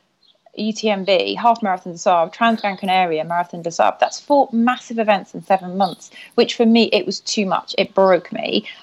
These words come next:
And I very much took a time off block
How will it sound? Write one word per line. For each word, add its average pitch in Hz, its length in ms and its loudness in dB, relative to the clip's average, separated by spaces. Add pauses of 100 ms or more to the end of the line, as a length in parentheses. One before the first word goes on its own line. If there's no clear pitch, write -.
And 190 120 2
I 190 120 6
very 202 280 2
much - 340 -4
took - 480 0 (240)
a - 40 -8
time 196 400 -2
off 180 200 2 (120)
block 220 560 4